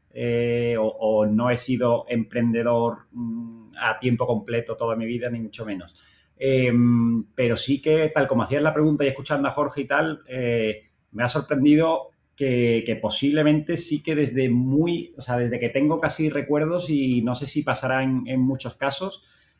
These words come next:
eh, como que ya estaba viendo señales y predestinado hacia,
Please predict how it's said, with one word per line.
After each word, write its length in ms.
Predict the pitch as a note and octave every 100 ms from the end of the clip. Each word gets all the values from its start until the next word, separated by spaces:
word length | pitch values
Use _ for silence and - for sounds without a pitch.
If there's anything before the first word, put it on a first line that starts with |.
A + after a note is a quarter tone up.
| -
eh, 460 | B2+ B2 A#2 A2
como 260 | - B2 A#2+
que 160 | A#2 G#2+
ya 160 | C3+
estaba 880 | C#3 - D#3+ D#3+ D#3 D3+ D3+ D3 B2+
viendo 360 | C#3 D3 C#3 C3+
señales 600 | C#3 C3 C#3+ D3 D#3+ -
y 340 | D#3 C#3+ C#3
predestinado 760 | B2+ C3+ C3 B2+ - C3 C#3+ D#3
hacia, 720 | D3 - C#3 B2+ B2 A2+ -